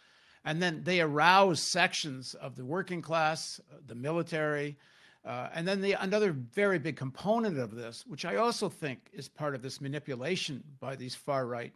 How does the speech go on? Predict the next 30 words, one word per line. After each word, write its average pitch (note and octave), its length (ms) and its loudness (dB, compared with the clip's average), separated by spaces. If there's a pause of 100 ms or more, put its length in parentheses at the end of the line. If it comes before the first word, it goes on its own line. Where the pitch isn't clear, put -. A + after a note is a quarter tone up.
(220)
elites, D3 520 -6
and D3 140 -10
that's D#3 260 -4
the, C3+ 480 -10 (180)
uh, C#3+ 240 -10 (140)
right-wing D3 640 -6
evangelical C#3 720 -4
and B2 120 -8
Christian E3+ 380 -6
movements - 460 -16 (640)
that E3 120 2
are F#3 120 6
also A3 360 4
extremely F#3+ 800 -8
strong D#3+ 460 -4
in C3+ 80 -6
the B2 60 -6
military. D3 640 -6 (500)
I've C3 120 -8
done F#3 180 0
a D#3 40 0
few F#3 180 -4
stories D#3+ 560 0
on A#2 180 -8
this, B2 260 -10
and B2+ 300 -16
I C#3+ 100 -12
have C3+ 200 -6
it, C3+ 80 -6
uh, A#2+ 120 -8